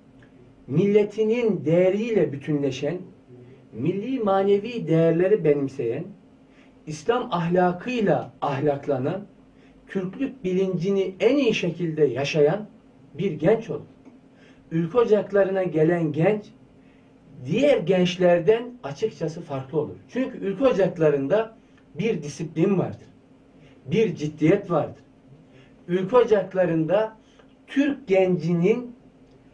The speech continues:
en iyi şekilde yetiştirilmesi vardır.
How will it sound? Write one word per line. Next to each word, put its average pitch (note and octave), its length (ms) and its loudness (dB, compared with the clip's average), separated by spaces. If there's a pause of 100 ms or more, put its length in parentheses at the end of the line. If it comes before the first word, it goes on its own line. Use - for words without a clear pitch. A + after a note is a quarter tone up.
(280)
en C#4 280 4 (100)
iyi B3+ 280 -2
şekilde D#3+ 800 0 (460)
yetiştirilmesi F3+ 840 0
vardır. C#3 320 -4